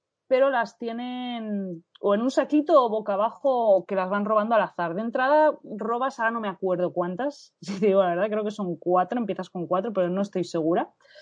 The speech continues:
Y, y no las ve, el com-, el, el, el contrincante no sabe cuáles tienes a tu disposición. Entonces tú juegas una y, y robas otra, ¿no?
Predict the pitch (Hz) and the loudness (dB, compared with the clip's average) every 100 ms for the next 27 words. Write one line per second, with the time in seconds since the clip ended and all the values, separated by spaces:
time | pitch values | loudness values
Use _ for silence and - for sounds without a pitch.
0 | - - _ _ _ _ _ - 262 262 | -20 -20 _ _ _ _ _ 4 6 8
1 | 254 247 247 240 233 220 214 208 - 269 | 8 8 6 6 4 2 0 -2 2 4
2 | 254 254 240 202 190 196 214 214 208 208 | 6 4 4 2 2 2 0 0 0 0
3 | 202 208 208 - 196 190 185 185 175 214 | 2 0 -2 -2 0 0 0 -2 -2 0
4 | 247 240 262 269 262 - 247 262 262 - | 0 2 2 2 0 0 2 4 2 4
5 | 214 214 226 220 214 208 202 180 - 180 | 4 2 -4 -6 -6 -6 -4 -4 -6 -6
6 | 175 180 165 147 - - 202 202 185 - | -6 -4 -6 -6 -14 -6 0 2 0 -2
7 | 233 220 208 202 - - 277 302 349 339 | -2 2 4 2 0 0 4 4 2 0
8 | - 208 185 190 175 151 151 - _ 208 | -4 -2 -2 -2 -4 -6 -12 -18 _ 0
9 | 202 196 175 165 185 175 170 170 220 349 | 4 4 2 -4 -10 -8 -6 -4 -2 -2